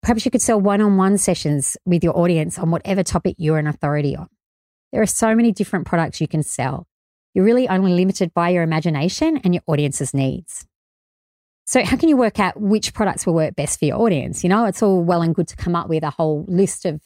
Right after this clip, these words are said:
crazy <laughs> ideas, but how do you work out if they're, like, good crazy or bad crazy?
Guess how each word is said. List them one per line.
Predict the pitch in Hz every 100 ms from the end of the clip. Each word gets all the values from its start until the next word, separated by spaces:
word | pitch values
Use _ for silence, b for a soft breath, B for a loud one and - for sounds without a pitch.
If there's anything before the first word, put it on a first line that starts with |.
| 202
crazy | - - 196 190
<laughs> |
ideas, | 175 185 180 196 269
but | -
how | 170 208
do |
you | 214
work | 190
out | 180
if | 165 160
they're, | 160 156
like, | 151 123 -
good | 240 -
crazy | - 226 240 226
or | 196
bad | - 135 147
crazy? | - 95 101 - -